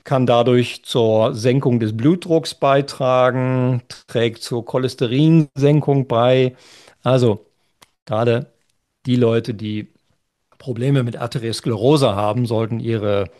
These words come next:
äh, Menüpläne etwas anpassen und breiter in der Pflanzenwelt sich aufstellen. Dann haben wir sehr schöne krebspräventiv,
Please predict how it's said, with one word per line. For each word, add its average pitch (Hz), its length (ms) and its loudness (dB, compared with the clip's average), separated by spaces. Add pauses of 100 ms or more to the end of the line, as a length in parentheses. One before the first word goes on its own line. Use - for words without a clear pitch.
äh, 107 460 -2
Menüpläne 147 1120 2
etwas 156 340 -2
anpassen 165 800 0
und 123 500 -6
breiter 131 840 0 (760)
in 127 220 -4
der 113 460 -2
Pflanzenwelt 131 640 0
sich 123 200 -4
aufstellen. 160 640 0 (880)
Dann 143 200 4
haben 175 220 4
wir 165 180 6
sehr 147 220 2
schöne 147 920 -2
krebspräventiv, 160 1500 -4